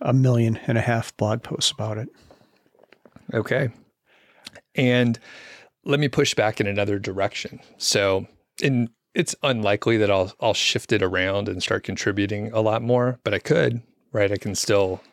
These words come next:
Speaker 2: you know, put it, I have a solo four oh one K, so I could put it in there and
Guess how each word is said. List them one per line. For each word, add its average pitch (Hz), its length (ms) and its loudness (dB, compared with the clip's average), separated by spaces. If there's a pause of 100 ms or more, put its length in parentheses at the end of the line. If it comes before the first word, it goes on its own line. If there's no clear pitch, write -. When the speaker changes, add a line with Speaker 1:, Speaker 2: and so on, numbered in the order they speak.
(140)
Speaker 2:
you 113 80 -10
know, 95 160 -8 (420)
put 117 160 0
it, 107 180 -4
I - 40 0
have 110 160 0
a 95 80 0
solo 101 300 -2
four 110 200 0
oh 110 60 0
one 107 160 -2
K, 120 240 -2 (580)
so 117 140 0
I - 20 0
could 104 160 -2
put 123 160 2
it 104 100 2
in 107 120 -4
there 139 400 2 (200)
and 95 460 -4